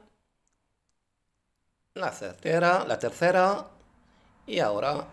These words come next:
la cuarta. Ok, fijaos, mi gente, aquí estamos viendo de lo que se trata el tutorial, una línea multicolor.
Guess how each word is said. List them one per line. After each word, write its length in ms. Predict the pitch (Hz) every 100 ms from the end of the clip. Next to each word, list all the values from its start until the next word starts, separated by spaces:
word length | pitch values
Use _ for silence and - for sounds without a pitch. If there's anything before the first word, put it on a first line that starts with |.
| -
la 160 | 156
cuarta. 460 | - - - - - - - - - - - - -
Ok, 200 | 165 87 - - - -
fijaos, 420 | - 110 139 170
mi 100 | 117
gente, 520 | 123 143 165 208 226 - - - - - -
aquí 320 | - 113 110 208
estamos 420 | - 127 120 123
viendo 580 | 139 180 208 220 233 147
de 180 | 135 147
lo 80 | 143
que 100 | 131
se 140 | 131
trata 340 | 127 170 196 185
el 80 | 185
tutorial, 680 | 123 127 147 196 226 - -
una 340 | 214 185 123
línea 600 | 127 202 170 131 131 208 - - _ _ _
multicolor. 800 | 190 214 - 85 76 76 90 143